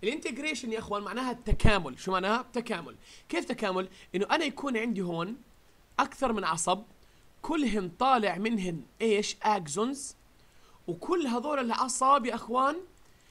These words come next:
قاعد بيطلع منها أكشن بوتنشل، وكلياتها قاعدة بتصب بنيرون واحد. فيا إخوان طلعوا كيف؟ بإنه أنا عندي أكشن بوتنشل هون، وأكشن بوتنشل هون، وأكشن بوتنشل هون،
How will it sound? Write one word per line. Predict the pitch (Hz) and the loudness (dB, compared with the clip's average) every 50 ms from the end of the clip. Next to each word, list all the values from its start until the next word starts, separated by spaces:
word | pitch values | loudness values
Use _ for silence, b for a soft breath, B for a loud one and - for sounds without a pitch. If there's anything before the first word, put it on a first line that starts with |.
| b b b b 156 | b b b b -2
قاعد | 214 269 269 240 196 | 0 2 2 2 0
بيطلع | 208 277 - 226 233 | 0 0 0 0 0
منها | 262 247 214 220 - 277 | 0 0 0 0 0 0
أكشن | 285 - - - 208 | -2 -2 -4 -8 -8
بوتنشل، | 170 214 - 277 262 - - 302 285 - | -8 -8 -8 -8 -6 -6 -6 -6 -6 -4
وكلياتها | 220 - - - 349 370 349 294 269 262 269 294 320 320 - - - 330 339 339 339 B B B B B B | -6 -4 -2 0 0 0 2 2 2 4 4 6 4 4 4 4 4 4 4 4 2 B B B B B B
قاعدة | - 302 269 269 214 | 4 6 6 6 4
بتصب | 208 226 220 - - - - - 214 180 | 0 -2 -4 -4 -4 -2 -2 -2 0 0
بنيرون | 240 226 190 214 214 220 220 220 226 262 302 330 339 | -2 0 0 2 2 4 4 4 6 6 4 4 4
واحد. | 349 339 302 220 - - - 139 113 - - _ B B B B B B B | 4 6 6 6 4 2 -4 -12 -14 -18 -20 _ B B B B B B B
فيا | 190 202 | -4 -2
إخوان | 208 233 240 233 | 0 0 0 0
طلعوا | 226 - 285 269 277 | -2 -4 -4 -4 -4
كيف؟ | - 294 294 277 | -4 -4 -4 -4
بإنه | 190 226 214 226 226 220 214 240 | -4 -4 -2 0 0 0 2 0
أنا | 254 226 | 0 0
عندي | 196 233 262 247 208 180 - - - _ _ _ _ _ _ _ _ _ _ _ _ - - - B B B B B B B - | 0 0 0 -2 -2 -4 -6 -8 -14 _ _ _ _ _ _ _ _ _ _ _ _ -20 -20 -20 B B B B B B B 8
أكشن | 214 233 233 - 240 226 | 8 8 8 6 0 -2
بوتنشل | 180 175 - 226 220 - 233 214 180 | -2 -2 -2 -2 0 0 0 0 0
هون، | 170 190 202 226 254 277 - B B B B | 2 4 4 4 2 2 -4 B B B B
وأكشن | 185 202 202 220 - - - 220 | 2 2 4 4 2 2 0 -2
بوتنشل | 196 202 - 220 165 220 202 185 | -2 -2 -4 -2 0 0 0 0
هون، | 185 202 220 247 269 254 B B B B | 2 2 2 2 0 -2 B B B B
وأكشن | 180 175 196 233 233 - - 226 | -4 0 0 0 0 -2 -4 -4
بوتنشل | 196 170 196 - 233 220 - 226 208 | -4 -4 -2 -2 -2 0 2 0 2
هون، | 196 208 233 269 285 | 2 2 2 2 0